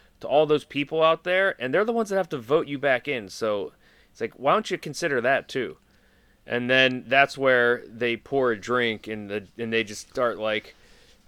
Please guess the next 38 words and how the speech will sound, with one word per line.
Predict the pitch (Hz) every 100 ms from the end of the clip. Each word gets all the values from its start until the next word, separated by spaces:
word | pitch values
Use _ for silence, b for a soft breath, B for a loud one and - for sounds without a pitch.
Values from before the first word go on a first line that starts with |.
| - -
<sighs> | - - - - - 117
like, | 107 -
uh, | 107 -
"How | 143
did | 143 127
we | 120
get | 107 135 -
here? | 135 131 123
Like, | 117 104
how | 120 117
did | 110
society | - - 147 131 127 127
get | 117 123
here? | 117 127 117 113 107
Like, | 104 101
we're, | 113 98 -
we're | 113
gonna | 117 117
lose | 104 113 120
our | 110 101
land | 101 120 117 117 113 110
and | 107
all | 107
this | 104 101
stuff." | - 113 101 - - _ - _ _ _ _ -
And, | 113 113 110 107 101
um, | 101 98 95 95 92
that's | 135 139
where | 131 131 123
we | 120
get | 110 127 _ 104 104
the, | 123 113 - -
uh, | 110 104 98 -
title | 139 135 120
of | 107
the | 107
episode, | 170 135 - 107 95 113 _ _ _ _ _ _ _
when | 110 113 110 107